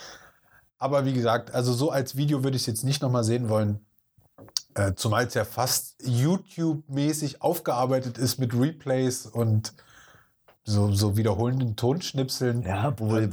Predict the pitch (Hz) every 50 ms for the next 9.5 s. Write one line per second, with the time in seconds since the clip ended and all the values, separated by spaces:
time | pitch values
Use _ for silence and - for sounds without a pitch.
0 | 107 98 107 107 107 107 107 98 98 101 - 104 98 - 117 113 110 107 104 104
1 | 98 110 110 110 110 110 101 101 107 107 101 98 98 92 92 - 95 92 - -
2 | 101 98 - - - 101 101 95 - - 101 107 110 107 107 101 95 - - 107
3 | 104 98 98 98 98 95 98 101 101 98 92 - 101 104 104 98 104 107 110 104
4 | 98 98 98 95 92 98 - - - 85 - - - - - - - _ - -
5 | 98 95 98 92 90 101 117 117 - 120 113 - 120 113 113 110 107 101 110 104
6 | 98 95 95 101 110 101 95 95 95 95 95 95 95 95 95 95 92 95 95 95
7 | 92 107 - - - 95 - - 95 98 98 - - - - - - - - -
8 | - - - - - - - - - - - 104 98 95 95 95 95 92 87 -
9 | - - - _ - 151 147 143 123 107 -